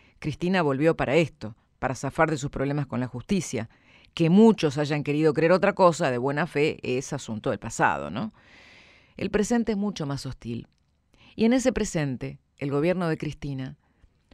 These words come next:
ofrece una interna encarnizada, el agravamiento de los problemas, y como solución, solo osan esbozar más impuestos. Recién lo decíamos. Deberían leer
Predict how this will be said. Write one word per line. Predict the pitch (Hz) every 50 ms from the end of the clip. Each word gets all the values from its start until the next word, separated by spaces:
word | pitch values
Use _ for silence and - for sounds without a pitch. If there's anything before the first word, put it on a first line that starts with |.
| _ -
ofrece | - 190 - - 233 233 220 - - 247 233 - _ _ _ _ -
una | 233 240 233 214
interna | 202 170 180 165 151 147
encarnizada, | 143 135 - 139 131 147 147 139 - 214 202 196 190 196 214 233 _ _ _ _ _ _ _ _ _ _ _
el | - 131 127
agravamiento | 127 127 135 135 139 151 170 202 220 220 214 180 - 160
de | 143
los | 139 135 -
problemas, | - 139 139 151 170 175 175 170 170 175 - - _ _ _ _ _ _ _ _ -
y | 214 196
como | - 202 190 196 185
solución, | - 202 196 202 190 - - 254 226 214 208 220 226 _ _ _ _ _ _ _ _
solo | - - - - 240 240 233 220 214
osan | 220 214 - 226 214 196
esbozar | 170 160 143 156 160 156 - 196 180 180 170 - _ _ _ -
más | 165 175 185 180 156 - - 139
impuestos. | 131 117 - 123 117 113 - - - 110 - - _ _ _ _ -
Recién | 226 233 - - - -
lo | 143 131
decíamos. | 123 120 - - 123 117 117 117 117 117 - - _ _ _ _ _ _ _ _ _ _ _ _ _ _ _ _ _ _ _ _ _ _ _ _ _ _ _ _ _ _ _ _ _ _ _ _ _ _ -
Deberían | - 254 262 302 330 359 349 302
leer | 254 254 269 294 320 330 -